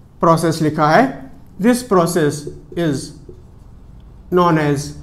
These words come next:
disconnection process। और अगर हम इसको यहाँ से शुरू कर देंगे from reactants to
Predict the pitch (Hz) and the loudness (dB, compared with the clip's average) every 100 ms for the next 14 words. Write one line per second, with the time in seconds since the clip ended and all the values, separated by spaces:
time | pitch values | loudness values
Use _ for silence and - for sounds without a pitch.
0 | - - - - - - - 147 202 208 | -20 -20 -20 -20 -20 -18 -10 2 4 4
1 | - 175 143 139 - 170 196 233 - - | 0 -2 -2 -4 -4 0 0 0 -8 -20
2 | - - - - 143 120 92 - - - | -20 -20 -8 -2 -2 -4 -12 -14 -18 -20
3 | - - - - - - - - 180 196 | -20 -20 -20 -20 -20 -20 -10 0 2 4
4 | 277 277 269 262 - 196 220 214 - - | 4 4 2 2 4 6 6 4 -10 -18
5 | - 156 160 226 240 226 220 226 - - | -6 -4 2 2 4 4 4 2 -12 -6
6 | 226 196 190 151 160 170 233 - - - | -2 0 0 2 2 2 0 -2 -16 -20
7 | - - 170 170 165 156 151 175 180 180 | -18 -2 0 2 0 -4 2 4 4 4
8 | 233 165 - - - - - - - - | 4 4 2 -6 -14 -20 -20 -20 -20 -20
9 | - - | -6 4